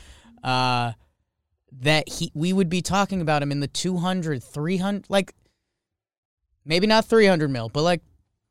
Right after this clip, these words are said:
two hundred fifty. Like, th-, this guy,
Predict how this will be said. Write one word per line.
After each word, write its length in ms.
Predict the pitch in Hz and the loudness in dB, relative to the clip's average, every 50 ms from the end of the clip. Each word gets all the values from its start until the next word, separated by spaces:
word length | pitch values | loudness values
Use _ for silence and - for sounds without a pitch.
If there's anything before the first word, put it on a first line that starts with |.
| _ _ _ _ _ _ | _ _ _ _ _ _
two 140 | - 175 196 | -6 -4 -2
hundred 260 | 208 220 214 220 208 - | 0 0 0 -2 -4 -6
fifty. 480 | - - 226 226 - - 202 180 147 | -4 -4 -4 -4 -4 -6 -6 -6 -4
Like, 240 | 131 131 127 123 120 | -4 -2 -4 -4 -4
th-, 220 | 127 156 160 - - _ | -2 -2 -2 -2 -6 _
this 340 | 139 123 131 156 160 - - | -18 -8 -4 -4 -2 -2 0
guy, 520 | - 156 151 151 147 143 143 139 135 127 | 2 2 4 4 4 4 4 2 0 -2